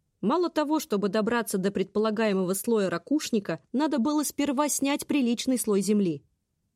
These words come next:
А нафига так заморачиваться, когда есть под боком работающие карьеры?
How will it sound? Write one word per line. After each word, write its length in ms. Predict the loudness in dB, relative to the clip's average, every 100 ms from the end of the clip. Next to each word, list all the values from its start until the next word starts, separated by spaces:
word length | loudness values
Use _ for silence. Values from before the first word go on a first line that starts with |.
| _ _
А 100 | 0
нафига 340 | 2 2 0 0
так 140 | 0
заморачиваться, 720 | 2 2 0 -2 -2 -2 -4
когда 260 | -4 0 0
есть 340 | 2 0 0
под 140 | -4 -2
боком 380 | -2 0 -2
работающие 640 | 0 0 0 0 -2 0 -2
карьеры? 560 | -2 0 0 0 -2